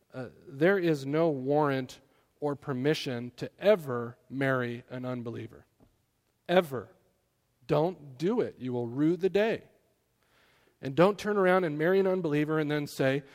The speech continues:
"Yeah, but it's not working out, and so now I need a divorce." You compound the sin by doing that. Don't marry outside the faith.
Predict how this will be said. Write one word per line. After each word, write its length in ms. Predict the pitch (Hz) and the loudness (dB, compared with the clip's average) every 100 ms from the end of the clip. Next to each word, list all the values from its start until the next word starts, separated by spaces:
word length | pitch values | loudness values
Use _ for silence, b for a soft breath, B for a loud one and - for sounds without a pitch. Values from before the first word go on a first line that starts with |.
| B B _ _ - | B B _ _ -6
"Yeah, 140 | 170 143 135 143 - | -6 -6 -18 -6 4
but 480 | 156 160 - - - | 4 4 -2 -16 -10
it's 200 | 165 190 | -8 0
not 200 | 170 160 | 0 0
working 300 | 170 170 156 | -2 2 2
out, 200 | 320 170 | 2 0
and 120 | 147 | -4
so 140 | 156 | -2
now 240 | 147 151 156 | 2 6 6
I 60 | |
need 200 | 156 151 | 4 0
a 60 | 147 | -2
divorce." 680 | 147 143 190 151 - - - _ _ _ _ _ _ _ - | -4 -4 -2 -2 -6 -18 -20 _ _ _ _ _ _ _ -12
You 100 | 170 | -10
compound 680 | - - - 185 214 247 220 | -4 -4 -2 2 4 4 -2
the 60 | |
sin 320 | 147 - 113 110 | -6 -8 -8 -8
by 160 | 104 | -10
doing 380 | 101 104 98 98 | -10 -12 -14 -16
that. 240 | 95 90 _ _ _ _ _ _ _ _ _ _ _ _ - | -18 -20 _ _ _ _ _ _ _ _ _ _ _ _ 2
Don't 300 | 156 185 185 - | 2 2 -2 -12
marry 480 | 147 143 139 135 139 | 0 2 4 2 0
outside 540 | 135 123 - 120 120 117 | -2 -2 -4 -4 -4 -6
the 80 | |
faith. 460 | 113 123 98 - | -12 -10 -10 -14